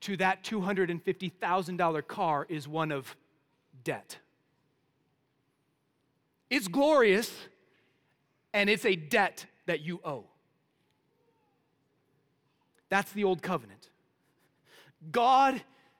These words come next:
is glorious. He's righteous. He's holy. He's good. His moral law is perfect. And under the old covenant, that glory simply left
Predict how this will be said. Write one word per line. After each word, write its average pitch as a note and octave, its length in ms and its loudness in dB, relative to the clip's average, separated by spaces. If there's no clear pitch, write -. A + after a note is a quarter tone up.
is G#3 160 -2
glorious. C#4+ 640 2
He's A#3 180 -2
righteous. C4 640 2
He's G#3 180 -4
holy. B3+ 480 2
He's F3+ 240 -2
good. C4 420 2
His G#3 140 2
moral A#3+ 300 6
law B3 220 4
is A#3 120 0
perfect. - 680 -2
And G3 220 -2
under C#4+ 280 2
the C4 100 -2
old B3+ 220 -2
covenant, A3 420 0
that G#3 240 0
glory F#3+ 460 2
simply G3 340 -4
left F#3 300 -2